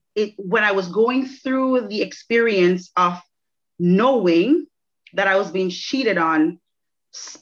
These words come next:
people say that my, the light went out from my eyes. I was dead, right? I functioned on a day-to-day basis. I went to work, I took care of my kids, but the life,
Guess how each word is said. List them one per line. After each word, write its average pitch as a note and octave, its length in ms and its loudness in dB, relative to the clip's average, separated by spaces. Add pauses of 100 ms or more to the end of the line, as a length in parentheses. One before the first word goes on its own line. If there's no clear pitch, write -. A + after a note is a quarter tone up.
people D#4+ 320 2
say F#3+ 760 -4 (1300)
that F#3+ 260 -2
my, F#3 200 0
the F3 200 -4
light F#3+ 400 0
went F3+ 320 0
out F3+ 260 -2
from F3+ 140 -4
my E3+ 260 -2
eyes. - 680 -8
I F3+ 140 0
was F3+ 200 0
dead, E3 560 -4 (1040)
right? G#3 240 0
I F#3+ 280 -2 (160)
functioned C4+ 580 0
on G#3 140 -2
a F#3+ 100 -4
day-to-day F#3+ 380 -2
basis. F3 480 -4 (680)
I F#3+ 100 0
went G3 240 2
to G3+ 80 -4
work, G#3 340 0
I F#3 80 -2
took F#3 160 -10
care G3 100 0
of F#3 60 2
my E3+ 160 -2
kids, G3 580 -6 (640)
but F#3 440 -2 (200)
the G3 140 0
life, F#3+ 420 0